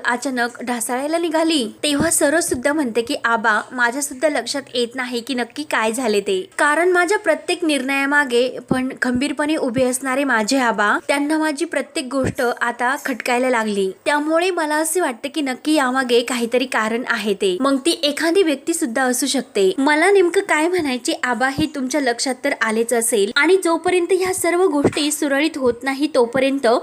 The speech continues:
आबा मी तुमच्याशी मौनच पाळेल." आबा म्हणतात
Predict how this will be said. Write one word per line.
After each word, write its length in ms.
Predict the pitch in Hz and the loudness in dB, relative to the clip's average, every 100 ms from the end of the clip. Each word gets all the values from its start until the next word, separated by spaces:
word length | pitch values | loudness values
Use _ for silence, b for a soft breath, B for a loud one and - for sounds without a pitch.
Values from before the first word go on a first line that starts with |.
| B B B | B B B
आबा 280 | 233 247 302 | 0 2 4
मी 120 | 349 359 | 4 4
तुमच्याशी 440 | 262 262 254 330 | 0 2 2 4
मौनच 440 | 302 233 233 254 - | 4 4 2 0 0
पाळेल." 420 | 233 196 185 180 254 | 0 2 2 0 2
आबा 260 | 277 330 | 4 4
म्हणतात 280 | 427 339 | 4 2